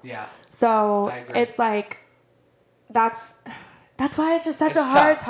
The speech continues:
Speaker 2: topic. It's
Speaker 1: It
Speaker 2: really
Speaker 1: is.
Speaker 2: just so difficult. But, you know, as people, as humans, as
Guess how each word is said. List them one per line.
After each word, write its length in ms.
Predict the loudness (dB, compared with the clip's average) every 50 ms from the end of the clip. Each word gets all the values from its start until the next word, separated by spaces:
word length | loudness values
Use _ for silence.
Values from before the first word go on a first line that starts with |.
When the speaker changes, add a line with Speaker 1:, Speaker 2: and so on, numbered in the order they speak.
| -2 -2 -2
Speaker 2:
topic. 180 | -4 -6 -4 -6
It's 180 | -8 -8 -6
Speaker 1:
It 120 | -6 -4 -2
Speaker 2:
really 140 | -2 -2 -4
Speaker 1:
is. 80 | -4 -6
Speaker 2:
just 120 | -8 -6
so 120 | -6 -6
difficult. 580 | -4 -6 -6 -6 -8 -8 -8 -6 -8 -8 -8 -10 -16 -20 -20 -20 -20 _ _ _
But, 400 | 0 0 0 0 -2 -4 -6 -10 -16 -20 -20 _ _ _ _ _ _ -8
you 120 | -2 0
know, 160 | 0 0 2 2
as 240 | 2 2 2 0 -4
people, 380 | -8 -10 -10 -6 -4 0 0 2
as 280 | 2 2 0 -2 -2 -2
humans, 400 | -2 0 0 0 -2 -2 -4 -6 -6 -4
as 480 | -4 -2 -2 -4 -6 -8 -10 -12 -14